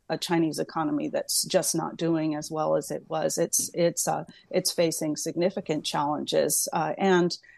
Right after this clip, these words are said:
uh, and countries around the world are also not able to, to, uh,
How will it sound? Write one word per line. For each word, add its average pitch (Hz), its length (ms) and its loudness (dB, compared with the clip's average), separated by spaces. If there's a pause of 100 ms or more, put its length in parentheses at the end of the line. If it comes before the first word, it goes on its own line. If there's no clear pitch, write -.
(120)
uh, 180 200 2
and 190 160 0
countries 208 400 0
around 160 300 -2
the 160 60 -4
world 175 320 -2
are 156 120 -2
also 170 480 -2
not 160 320 -2
able 160 320 -4 (120)
to, 156 260 -2 (380)
to, 156 400 2
uh, 151 220 2